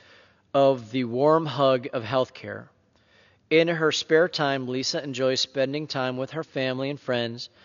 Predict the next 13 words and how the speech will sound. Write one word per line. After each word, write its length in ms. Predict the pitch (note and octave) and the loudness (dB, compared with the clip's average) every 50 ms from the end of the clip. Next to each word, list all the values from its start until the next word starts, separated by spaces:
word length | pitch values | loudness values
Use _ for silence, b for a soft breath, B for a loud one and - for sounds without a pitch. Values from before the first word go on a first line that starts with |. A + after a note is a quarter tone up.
| b b b | b b b
traveling, 560 | - - F#3+ F#3+ F#3 F3 C#3 C3+ C3 C3 C3+ - | -2 4 6 8 8 6 6 4 0 -2 -4 -8
and 160 | C#3 C3 G#2+ | -10 -10 -2
building 340 | G2+ C#3 C#3 D3+ D#3 E3+ D#3+ | 2 4 4 4 4 2 0
houses 480 | C#3+ C#3 C3 B2+ A#2+ - - C3+ A2+ A2+ | -2 -2 -2 -2 -2 -4 -6 -8 -6 -6
with 140 | B2 A2 | -6 -6
Habitat 500 | - - C3 B2+ C3 C3+ - C#3+ C3+ C3+ | -4 -2 -2 0 0 -2 -2 -2 -2 -2
for 120 | - - D3 | -4 -6 -10
Humanity 540 | B2+ D3 D3 C3 B2+ A#2+ A#2 A#2 A#2+ A#2+ B B B B B B B | -8 -6 -4 -4 -2 -2 -2 -4 -6 -6 B B B B B B B
of 140 | - B2 G#2 | -8 -8 -6
Brevard 440 | B2+ B2 G#2+ B2 B2+ B2+ C3 B2+ - | -6 -2 2 4 4 4 4 2 -2
County 380 | - C#3+ B2+ B2 B2 A#2+ A#2+ | -6 -4 -4 -4 -2 -4 -6
Women 400 | A#2 A2 A#2 A#2 A2 A#2 A#2 A2+ | -4 -4 -4 -4 -4 -4 -8 -6
Build. 340 | G2+ A#2 A2+ A2 G#2 G2+ G2+ | -2 -2 -2 -2 -2 -4 -10